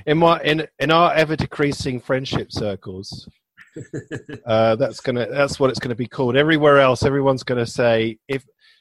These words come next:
Speaker 1: you know, unless, like, a million people die, everyone else is gonna say, "Oh, didn't Trump and Boris do well? Didn't they do well?
Speaker 2: No,
Speaker 1: Weren't they,
Speaker 2: absolutely.
Speaker 1: weren't, weren't they brilliant?"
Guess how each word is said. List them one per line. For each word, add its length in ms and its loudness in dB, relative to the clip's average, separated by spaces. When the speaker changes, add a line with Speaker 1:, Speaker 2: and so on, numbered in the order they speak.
Speaker 1:
you 80 0
know, 160 6
unless, 400 2
like, 240 -2
a 40 -2
million 420 -2
people 480 -6
die, 480 -2
everyone 440 2
else 220 0
is 120 -8
gonna 200 -8
say, 640 -4
"Oh, 340 2
didn't 400 -4
Trump 340 -2
and 140 -10
Boris 380 -2
do 180 0
well? 240 2
Didn't 220 -8
they 100 -4
do 220 -2
well? 380 2
Speaker 2:
No, 200 -4
Speaker 1:
Weren't 120 0
they, 60 2
Speaker 2:
absolutely. 440 -2
Speaker 1:
weren't, 160 -12
weren't 200 2
they 100 4
brilliant?" 540 -2